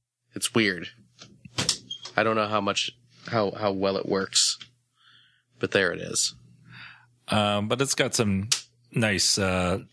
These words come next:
Speaker 2: elements on here. Uh,
Speaker 1: Yeah.
Speaker 2: you know, the pu-, the jack-o'-lantern, the rat, all that stuff.
Speaker 1: Yeah. Yeah.
Speaker 2: <clears throat> And the minifigs are cool.
Speaker 1: Yeah, you get a skeleton and a, a spooky guy.
Speaker 2: <laughs> Yeah.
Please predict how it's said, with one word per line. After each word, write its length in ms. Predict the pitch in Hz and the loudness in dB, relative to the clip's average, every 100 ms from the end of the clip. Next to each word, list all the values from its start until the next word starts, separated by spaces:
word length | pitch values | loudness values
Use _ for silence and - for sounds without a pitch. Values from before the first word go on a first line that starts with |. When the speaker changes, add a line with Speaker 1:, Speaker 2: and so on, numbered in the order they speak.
| - | 2
Speaker 2:
elements 460 | 110 95 87 - | 2 2 0 0
on 160 | 87 82 | 0 0
here. 320 | 90 85 85 - - - | 0 0 -2 -10 -20 -4
Uh, 280 | 85 82 82 | -2 0 0
Speaker 1:
Yeah. 300 | 82 403 - - | 0 0 -2 -4
Speaker 2:
you 100 | 87 | -2
know, 140 | 85 | 0
the 100 | 87 | 0
pu-, 140 | - - - | 0 -4 -2
the 100 | 95 | 0
jack-o'-lantern, 920 | - 87 - 87 85 82 82 82 87 | 2 0 2 0 2 2 2 0 -2
the 100 | - | 0
rat, 380 | 87 80 78 - - _ - | 0 0 0 -4 -10 _ 0
all 120 | 78 | 2
that 200 | 85 - | 0 0
stuff. 340 | - 104 87 - - - - - | 2 2 0 -4 -12 -10 -8 0
Speaker 1:
Yeah. 300 | 101 85 92 - _ - _ _ _ | 0 0 -4 -10 _ -20 _ _ _
Yeah. 100 | - - | 2 4
Speaker 2:
<clears throat> 60 | |
And 220 | 127 131 | 0 2
the 60 | 127 | 2
minifigs 440 | 123 117 117 92 | 2 2 0 2
are 60 | 92 | 2
cool. 280 | 98 120 180 - - - - _ _ _ _ _ _ _ | 2 2 0 -6 -16 -16 -20 _ _ _ _ _ _ _
Speaker 1:
Yeah, 140 | - 120 | 0 2
you 100 | 98 | 2
get 80 | 101 | 0
a 80 | 95 | 0
skeleton 880 | - 120 117 120 135 123 123 123 | 0 2 2 0 0 0 0 0
and 240 | 104 101 98 | 0 0 2
a, 320 | 95 92 92 - _ _ _ _ _ _ _ _ _ _ - - | 2 2 -2 -8 _ _ _ _ _ _ _ _ _ _ -16 -4
a 200 | 90 90 - _ _ _ - | -4 -4 -14 _ _ _ -6
spooky 480 | - - 107 - 80 | -2 0 0 0 0
guy. 380 | - - - - _ _ _ - | 0 0 -4 -8 _ _ _ 0
Speaker 2:
<laughs> 60 | - - - - - | 0 -4 -8 -10 -2
Yeah. 280 | 185 87 | 0 0